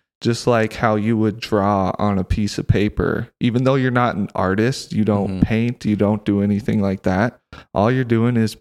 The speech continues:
Speaker 1: putting words from your head onto a beat. You're not, you don't need to classify yourself as
Speaker 2: Right.
Speaker 1: something.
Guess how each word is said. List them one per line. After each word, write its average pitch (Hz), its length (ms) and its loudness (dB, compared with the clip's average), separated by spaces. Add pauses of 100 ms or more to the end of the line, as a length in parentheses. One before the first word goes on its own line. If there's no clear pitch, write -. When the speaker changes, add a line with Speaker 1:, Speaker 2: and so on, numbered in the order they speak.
(140)
Speaker 1:
putting 110 400 2
words 110 420 0
from 104 220 -2
your 98 160 0
head 110 380 0 (480)
onto 98 920 2 (380)
a 101 100 2
beat. 107 460 -2 (720)
You're 110 100 0
not, 107 440 0 (320)
you 117 100 2
don't 127 140 2
need 131 140 0
to - 60 -18
classify - 680 -2
yourself - 480 -4
as - 200 -6
Speaker 2:
Right. 87 220 0
Speaker 1:
something. - 240 -6